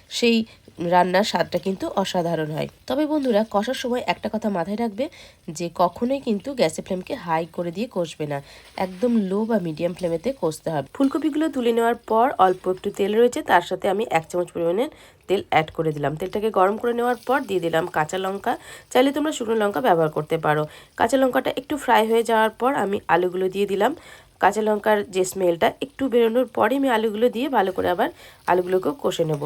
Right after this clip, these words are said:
আমি এখানে চন্দ্রমুখী আলু ব্যবহার করেছি, সেই জন্য আলুটা কষতে বেশিক্ষণ সময় লাগবে না। কিছুক্ষণ ঢাকা দিয়ে দু চার মিনিটের মধ্যে আলুটা আমার কষে নেওয়া কমপ্লিট হয়ে যাবে।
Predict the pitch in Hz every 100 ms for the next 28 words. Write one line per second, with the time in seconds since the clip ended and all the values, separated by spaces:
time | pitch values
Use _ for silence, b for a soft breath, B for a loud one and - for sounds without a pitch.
0 | 151 - - 196 285 285 254 294 - 196
1 | 202 214 226 262 226 220 220 185 208 220
2 | 220 208 - 359 B B B B - -
3 | 247 247 247 - 180 180 185 185 196 -
4 | 240 247 269 269 240 214 208 196 160 156
5 | 165 240 B B B B - 233 233 233
6 | 202 175 196 185 196 240 - b b -
7 | 214 247 226 220 220 214 196 175 285 180
8 | 180 180 180 226 196 175 180 208 208 160
9 | 160 156 151 147